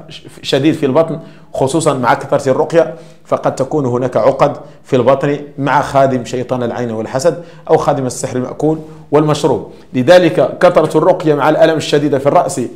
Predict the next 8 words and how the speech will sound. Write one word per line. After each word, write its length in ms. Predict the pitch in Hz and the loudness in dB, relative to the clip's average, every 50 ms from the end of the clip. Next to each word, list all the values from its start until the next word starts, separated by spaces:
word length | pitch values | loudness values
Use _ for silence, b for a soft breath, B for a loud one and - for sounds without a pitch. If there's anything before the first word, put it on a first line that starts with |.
| B B B B B B B - | B B B B B B B 2
ألم 260 | 147 170 165 147 139 | 4 4 4 4 2
التي 300 | 139 139 151 143 147 139 | 0 0 0 0 -2 -2
توجد 280 | 131 175 156 143 131 | -2 -2 0 0 0
في 120 | 123 - 147 | -2 -2 -4
الجسد 200 | 135 135 139 117 | -4 -4 -2 -2
أو 140 | 104 143 143 | 0 0 0
من 120 | 143 131 | 0 0
عدمها، 540 | 120 139 135 143 143 143 143 160 165 165 | 0 2 2 2 0 0 0 -2 -4 -6